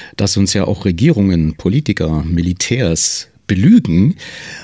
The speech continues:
Und, äh, das ist ja auch nachgewiesen, also bis in den Ersten Weltkrieg hinein zumindest.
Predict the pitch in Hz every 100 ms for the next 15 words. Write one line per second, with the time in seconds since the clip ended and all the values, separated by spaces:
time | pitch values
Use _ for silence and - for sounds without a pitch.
0 | - - 101 101 98 - 104 98 101 113
1 | - 98 104 117 113 113 107 110 104 104
2 | 95 95 98 - - 98 92 90 90 80
3 | 92 - 104 87 131 - 92 - 87 78
4 | 78 113 - 117 120 135 135